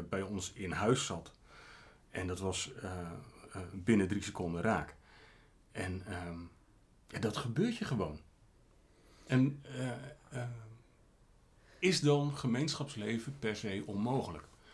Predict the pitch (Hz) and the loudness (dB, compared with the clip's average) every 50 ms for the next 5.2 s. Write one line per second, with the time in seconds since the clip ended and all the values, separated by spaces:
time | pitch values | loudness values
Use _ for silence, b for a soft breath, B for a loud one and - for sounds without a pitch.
0 | B B B B B B 107 107 120 131 123 110 98 98 98 90 87 - 120 143 | B B B B B B 2 4 4 4 4 2 2 2 0 0 0 2 4 6
1 | 143 127 - - 120 107 90 - - - 107 - 101 90 - - - 104 98 - | 6 6 4 2 -2 -4 -4 -6 -6 -6 -6 -6 -6 -8 -10 -8 -6 -4 -2 -2
2 | 80 73 - - - - - - - - - - - - - - - - - - | -2 -4 -8 -16 -20 -20 -20 -20 -20 -20 -20 -20 -20 -20 -20 -20 -20 -20 -20 -20
3 | - - - - - - - 104 101 98 95 101 98 117 120 120 113 113 - - | -20 -20 -20 -20 -12 -4 0 2 2 4 4 4 6 6 6 6 6 4 0 -8
4 | - - - - 95 87 85 82 76 69 - 101 98 95 - - - - 107 - | -12 -12 -6 -4 -2 -2 -2 -4 -6 -4 -2 -2 -2 -2 -2 -6 -2 -2 -2 -2
5 | - 85 78 | -4 -8 -10